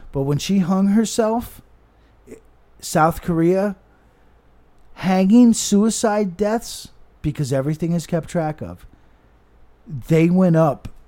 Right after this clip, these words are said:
There was an extra thousand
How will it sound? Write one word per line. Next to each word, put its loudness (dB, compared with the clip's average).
There -2
was -2
an -12
extra -4
thousand 0